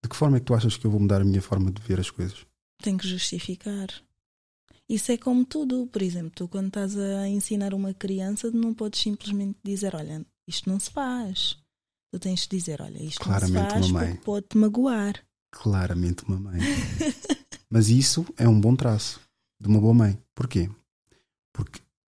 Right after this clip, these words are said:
Speaker 1: eu já disse isso a várias pessoas.
Speaker 2: Uhum.
Speaker 1: Principalmente os africanos, mas pronto, isso estamos a falar do, de alguns anos atrás, o,
Speaker 2: Ok.
Speaker 1: outra geração. Faz isso e acabou. Uma criança não aprende assim.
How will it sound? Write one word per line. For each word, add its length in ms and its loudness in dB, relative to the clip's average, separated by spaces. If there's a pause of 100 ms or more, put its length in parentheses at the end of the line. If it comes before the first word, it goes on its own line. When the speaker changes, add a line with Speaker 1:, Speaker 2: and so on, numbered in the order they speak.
(120)
Speaker 1:
eu 120 4
já 100 6
disse 220 2
isso 160 2
a 20 6
várias 240 6
pessoas. 420 -2 (340)
Speaker 2:
Uhum. 300 0 (760)
Speaker 1:
Principalmente 400 2
os 60 4
africanos, 360 2
mas 100 2
pronto, 220 2
isso 80 -4
estamos 320 4
a 40 2
falar 200 4
do, 480 2 (260)
de 120 -4
alguns 280 6
anos 180 6
atrás, 360 2
o, 140 0
Speaker 2:
Ok. 320 -6
Speaker 1:
outra 180 2
geração. 500 2 (840)
Faz 260 6
isso 220 6
e 20 10
acabou. 340 4 (1800)
Uma 120 6
criança 340 4
não 80 6
aprende 300 2
assim. 260 -2